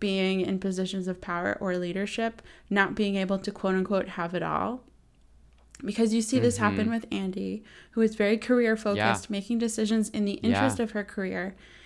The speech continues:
Speaker 1: and it impacts her relationship with not only her partner, but her friends. You see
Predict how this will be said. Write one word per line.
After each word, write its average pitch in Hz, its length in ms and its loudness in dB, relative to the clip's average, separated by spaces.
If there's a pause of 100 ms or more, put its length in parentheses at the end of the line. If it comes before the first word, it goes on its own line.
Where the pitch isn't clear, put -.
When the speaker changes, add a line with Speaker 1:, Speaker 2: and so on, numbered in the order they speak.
(140)
Speaker 1:
and 220 100 2
it 220 140 2
impacts 214 400 2
her 214 80 0
relationship 196 640 -2
with 185 240 -2
not 196 160 0
only 190 280 0
her - 420 -2
partner, 233 320 0
but 190 320 -4 (280)
her 214 120 -4
friends. 180 500 -2 (280)
You 214 120 2
see 214 460 2